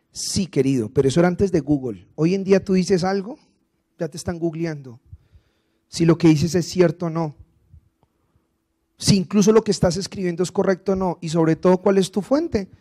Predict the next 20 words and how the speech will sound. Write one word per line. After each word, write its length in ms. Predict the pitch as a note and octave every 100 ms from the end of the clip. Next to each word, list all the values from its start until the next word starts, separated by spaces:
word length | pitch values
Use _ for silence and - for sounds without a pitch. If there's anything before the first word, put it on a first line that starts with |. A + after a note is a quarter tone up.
| _ _
Y 120 | F3+
por 160 | D#3+ E3+
eso 140 | E3
a 20 |
veces 260 | F3+ F3 -
quedas, 520 | F#3 F3 E3+ - - _ _ _ _ _
mira, 400 | D#3 D3+ C3 G2+ _ _ _ _ _
mira 300 | E3 F3+ F#3
la, 240 | F3 D#3+ D3+
el, 320 | D3+ D3+ C#3+ D3 C3+
la 140 | D3+
gran 300 | D3 F3+ F#3
fuente 340 | - G3+ F#3 F#3
que 100 | F3+
tenía 200 | E3+ D#3+
este 160 | F3+
personaje, 640 | F3 F3 E3+ E3 D3 C3+ _ _ _ _ _ _ _ _ E3+
el 80 |
señor 340 | D#3+ E3 F3 D#3+
Wiki, 440 | G#3 - C#3+ A#2